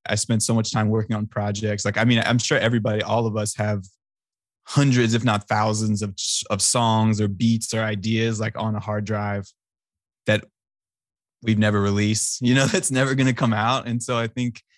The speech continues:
having something that I am forcing myself to finish every month, uh, just really,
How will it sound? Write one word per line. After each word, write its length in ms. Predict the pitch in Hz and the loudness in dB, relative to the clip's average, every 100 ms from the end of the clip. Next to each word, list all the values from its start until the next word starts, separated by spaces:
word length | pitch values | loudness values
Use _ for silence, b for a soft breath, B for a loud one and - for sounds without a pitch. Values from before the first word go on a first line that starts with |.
| _ _ _ _ - | _ _ _ _ -2
having 320 | 117 131 127 | 2 2 2
something 480 | - 113 113 117 113 | 0 -2 0 0 0
that 160 | 107 | 2
I 300 | 104 104 104 | 0 0 -2
am 440 | 98 101 98 98 - _ _ - | -4 -6 -6 -8 -10 _ _ -20
forcing 440 | - 117 120 120 | -6 -2 0 0
myself 640 | 110 107 - 110 104 104 - _ - | 0 -2 -2 -2 -2 -4 -16 _ -10
to 260 | 107 107 | -6 -6
finish 720 | 98 - 120 113 98 - - - _ _ _ _ _ _ | -10 -6 -2 -2 -4 -8 -14 -20 _ _ _ _ _ _
every 300 | 110 107 104 | -4 -2 -2
month, 460 | 104 107 107 104 - _ _ _ _ _ _ _ _ | -2 -2 -4 -8 -14 _ _ _ _ _ _ _ _
uh, 440 | 110 110 104 101 87 - _ _ _ _ | -4 -4 -4 -6 -10 -16 _ _ _ _
just 180 | 135 123 | -4 -2
really, 720 | 110 113 117 117 113 107 104 | -2 0 0 0 -2 -4 -8